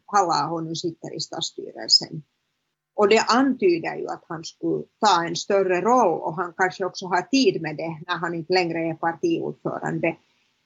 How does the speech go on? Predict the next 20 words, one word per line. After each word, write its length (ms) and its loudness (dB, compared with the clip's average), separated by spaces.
Och 140 4
det 80 6
finns 380 4
så 100 4
att 140 0
säga 340 6
utrymme 680 0
för 120 -6
det, 140 -4
för 140 0
Sannfinländarna 840 0
har 100 -6
fått 240 -2
kritik, 540 2
skulle 340 0
jag 60 2
säga, 260 2
nästan 400 0
av, 140 -6
av 220 0